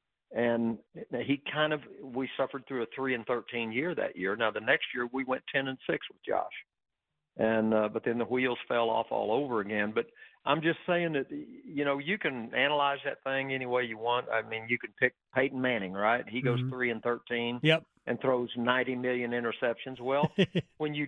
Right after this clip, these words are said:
Speaker 1: do that with a young man, there's now a fork in the road is coming very quick. Will that experience break him or make him? And, well, Peyton Manning, it made him, right?
Speaker 2: Right.
Speaker 1: He, he toughened up.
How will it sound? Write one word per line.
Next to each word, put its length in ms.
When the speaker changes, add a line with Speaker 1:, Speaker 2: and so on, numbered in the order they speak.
Speaker 1:
do 260
that 440
with 320
a 160
young 440
man, 480
there's 280
now 520
a 100
fork 240
in 80
the 80
road 280
is 100
coming 260
very 240
quick. 320
Will 420
that 200
experience 580
break 380
him 400
or 240
make 380
him? 260
And, 340
well, 220
Peyton 300
Manning, 420
it 160
made 280
him, 140
right? 340
Speaker 2:
Right. 180
Speaker 1:
He, 120
he 140
toughened 340
up. 200